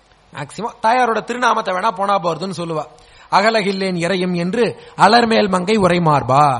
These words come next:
பொற்றாமரையாள் தன் கேழ்வன் புள்ளம்பூதங்குடி தன் மேல்"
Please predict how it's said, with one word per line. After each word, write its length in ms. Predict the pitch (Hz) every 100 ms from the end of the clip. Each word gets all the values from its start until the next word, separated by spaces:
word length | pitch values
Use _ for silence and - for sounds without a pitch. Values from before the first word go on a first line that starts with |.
| - - - - - - -
பொற்றாமரையாள் 880 | 190 - 247 240 233 226 220 208 196
தன் 180 | 190
கேழ்வன் 420 | 185 202 190 233 220
புள்ளம்பூதங்குடி 840 | 220 233 247 220 220 214 190 185
தன் 180 | 170 151
மேல்" 320 | 139 156 151